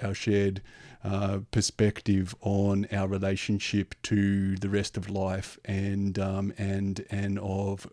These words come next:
the, our, the ethical necessities that come with, uh, recognition of interconnectedness, right? Because once you recognize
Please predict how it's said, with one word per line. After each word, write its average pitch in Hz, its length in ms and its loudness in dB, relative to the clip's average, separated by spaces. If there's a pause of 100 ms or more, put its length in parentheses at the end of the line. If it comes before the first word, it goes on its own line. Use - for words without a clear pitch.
the, 101 500 -4
our, 101 260 0
the 110 360 2
ethical 104 600 2 (360)
necessities 101 960 2 (380)
that 98 260 -2
come 101 400 2
with, 98 880 2 (160)
uh, 101 300 0
recognition 104 960 4
of 98 380 0
interconnectedness, 101 1120 -2 (160)
right? 107 400 -4
Because 104 480 0 (340)
once 104 260 2
you 107 60 4
recognize 101 800 2